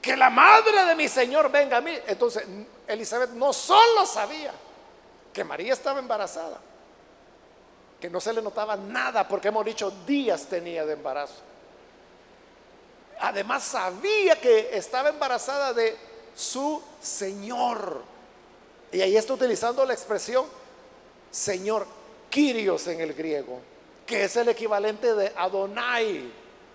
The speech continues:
en hebreo, que es el nombre de Dios.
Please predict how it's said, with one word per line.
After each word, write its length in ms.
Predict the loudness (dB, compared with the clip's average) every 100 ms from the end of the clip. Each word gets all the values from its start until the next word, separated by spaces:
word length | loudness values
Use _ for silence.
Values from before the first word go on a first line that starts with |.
| -20 -20 -20 -20 -20 -16 -8
en 140 | -4
hebreo, 480 | -2 4 6 6 2 -2 -16 -20 -20 -20 -20 -20 -14
que 80 | -12
es 140 | -8
el 200 | -6 -6
nombre 300 | -4 -4 -4
de 140 | -4 -6
Dios. 400 | -6 -8 -8